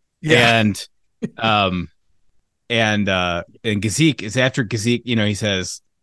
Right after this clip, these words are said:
Speaker 2: uh, "Yeah, my brother was kind of the worst kind of trash,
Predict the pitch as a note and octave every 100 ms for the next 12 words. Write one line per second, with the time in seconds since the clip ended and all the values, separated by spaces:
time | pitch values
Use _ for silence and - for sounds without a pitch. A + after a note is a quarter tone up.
0 | _ _ - G2+ F#2 F2 E2+ _ - B2
1 | C3 C3 B2+ C3 B2+ A2+ C#3+ A#2 G2+ G#2
2 | - A2 F2 - C3 B2+ A2+ -